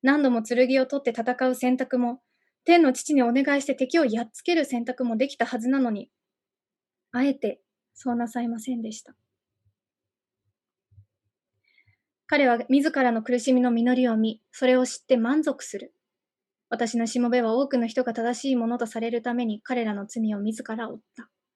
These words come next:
イザヤ五十三章の六節。この彼というのはキリストのことですが、あの残酷で苦しい十字架の上で、その先に実りがあることを見て、知って満足したというのです。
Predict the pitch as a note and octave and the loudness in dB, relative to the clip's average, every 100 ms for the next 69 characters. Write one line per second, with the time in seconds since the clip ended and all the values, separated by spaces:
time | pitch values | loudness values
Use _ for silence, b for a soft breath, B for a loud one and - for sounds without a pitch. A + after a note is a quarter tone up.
0 | _ - A#3+ A3+ G#3+ A3 A3 A3+ A#3+ A3+ | _ -8 -2 -2 -2 -4 -4 -4 -4 -6
1 | G#3+ G#3 G3 G3 - A3+ - - _ _ | -6 -8 -10 -12 -16 -20 -20 -20 _ _
2 | _ _ _ _ _ _ _ _ _ _ | _ _ _ _ _ _ _ _ _ _
3 | - C#4 C4+ D4+ D#4+ C4+ - A#3 B3 A#3 | -2 2 2 4 4 2 2 0 0 0
4 | G#3 - A#3 B3+ - B3+ B3+ B3+ C4 A3+ | -4 -6 -2 -2 0 -2 -2 -2 -4 -4
5 | A3 G#3 G#3 b b _ _ _ - C4 | -6 -8 -8 b b _ _ _ 0 2
6 | B3+ C4 C4+ C#4+ C#4+ C#4 C4 C4+ D#4 C4+ | 4 2 2 0 2 0 0 -4 -2 -2
7 | A3+ A#3 A3+ A#3+ A3+ A3+ A3 A3+ G#3 _ | -2 -2 -4 -4 -2 -2 -2 -2 -6 _
8 | _ _ _ - B3+ C4+ C4+ C4+ C4 A#3 | _ _ _ -2 0 2 0 2 4 4
9 | B3 C4 C4 A#3 B3+ A#3 A3 A3 G#3+ G#3+ | 2 2 2 0 -2 -4 -4 -2 0 -2
10 | A#3 G#3 - _ _ _ - A3 A3 - | -2 -6 -6 _ _ _ -12 -12 -10 -2
11 | B3 B3 _ _ - A3+ C4+ E4+ E4 - | -2 -2 _ _ -8 -2 2 2 0 -6
12 | G#3+ - - _ _ _ _ A3+ A3 G#3+ | -8 -10 -14 _ _ _ _ -4 -2 -4
13 | F#3+ A3 - | -6 -12 -14